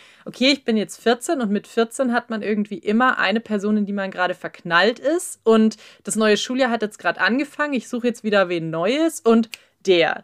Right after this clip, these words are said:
der ist es jetzt. So, und dann haben wir quasi ein Jahr lang uns kennengelernt und, äh, uns angefreundet und sind dann ein Jahr später, als ich irgendwie gemerkt hab, okay, dieses so, diese so ausgesuchte Verliebtheit ist irgendwie zu einer echten Verliebtheit geworden, da sind wir dann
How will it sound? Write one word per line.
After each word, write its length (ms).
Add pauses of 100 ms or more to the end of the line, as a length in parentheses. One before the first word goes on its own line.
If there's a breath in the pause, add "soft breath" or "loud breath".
(120)
der 220
ist 140
es 180
jetzt. 440 (360)
So, 160
und 120
dann 140
haben 120
wir 100
quasi 600
ein 380
Jahr 240
lang 260
uns 240
kennengelernt 1200
und, 300
äh, 420
uns 140
angefreundet 880
und 140
sind 180
dann 140
ein 160
Jahr 140
später, 500 (400 loud breath)
als 160
ich 80
irgendwie 240
gemerkt 380
hab, 100
okay, 280
dieses 400 (500)
so, 360 (800)
diese 280
so 300
ausgesuchte 840
Verliebtheit 560
ist 120
irgendwie 200
zu 140
einer 80
echten 220
Verliebtheit 500
geworden, 260
da 80
sind 200
wir 60
dann 160